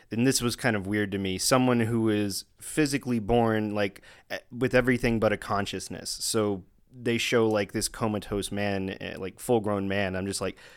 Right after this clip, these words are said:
so they've just had this comatose body since childbirth? Like, there was never a consciousness in it. It was just a body, which I don't understand how that happened, but okay. They were questioning what are the ethics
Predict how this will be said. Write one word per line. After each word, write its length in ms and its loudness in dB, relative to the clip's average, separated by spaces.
so 460 0
they've 160 -2
just 320 -6
had 200 0
this 120 -2
comatose 560 -4
body 600 -2
since 340 -6
childbirth? 680 0
Like, 180 -2
there 100 4
was 160 2
never 400 2
a 60 2
consciousness 580 -4
in 120 -4
it. 120 -6
It 80 -8
was 200 -8
just 340 -4
a 60 -6
body, 420 -6
which 280 -2
I 80 -2
don't 140 6
understand 300 4
how 100 8
that 180 10
happened, 440 0
but 120 4
okay. 460 2
They 100 0
were 120 0
questioning 520 2
what 120 8
are 80 2
the 160 -2
ethics 580 0